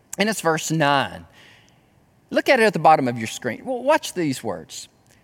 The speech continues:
"Here's the lesson. Use your worldly resources to benefit others and make friends.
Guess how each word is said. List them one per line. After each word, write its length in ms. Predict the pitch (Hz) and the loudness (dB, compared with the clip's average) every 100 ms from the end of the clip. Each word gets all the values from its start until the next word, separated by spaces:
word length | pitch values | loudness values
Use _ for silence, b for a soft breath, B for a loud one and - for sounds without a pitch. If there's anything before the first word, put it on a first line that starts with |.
| _ | _
"Here's 360 | _ 311 381 - | _ 2 2 4
the 100 | 277 | 6
lesson. 440 | 226 185 - 95 - _ _ _ _ _ b b b | 6 6 2 -8 -14 _ _ _ _ _ b b b
Use 420 | 139 202 285 277 | 0 2 4 2
your 180 | 233 208 | 2 4
worldly 500 | 175 214 277 226 208 | 4 6 6 6 2
resources 840 | 175 233 254 143 123 - 151 160 - | 2 0 -2 -2 -2 -2 -6 -8 -6
to 120 | 151 | -2
benefit 480 | 139 202 214 226 220 | 2 2 4 4 6
others 420 | 214 196 143 - | 6 4 0 0
and 120 | 156 | 0
make 200 | 165 175 | 0 0
friends. 680 | - 202 196 98 90 - - | -2 -4 -2 -4 -8 -10 -12